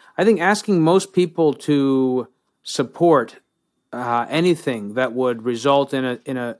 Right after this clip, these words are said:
in a, a race of humans or a species, a n-, a non,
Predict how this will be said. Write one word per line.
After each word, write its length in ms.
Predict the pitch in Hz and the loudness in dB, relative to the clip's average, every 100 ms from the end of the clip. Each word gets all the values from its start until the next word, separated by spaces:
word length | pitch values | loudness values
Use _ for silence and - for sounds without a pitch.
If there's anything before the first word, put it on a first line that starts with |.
| _ | _
in 160 | 139 127 | -10 -8
a, 320 | 120 113 98 _ _ _ _ _ _ _ _ _ _ | -6 -8 -10 _ _ _ _ _ _ _ _ _ _
a 80 | 135 | -8
race 440 | 127 139 165 160 147 | -4 0 0 0 0
of 320 | 131 117 - | -2 -2 -12
humans 600 | - 165 160 131 101 98 | -4 0 0 -2 -6 -8
or 260 | 135 139 131 | -2 0 2
a 180 | 127 | 0
species, 760 | 117 - - 170 160 120 98 - | -4 -6 2 2 2 -4 -8 -12
a 80 | 110 | -12
n-, 320 | 104 123 120 | -12 -10 -8
a 60 | 123 | -4
non, 380 | 135 147 139 | -2 0 -2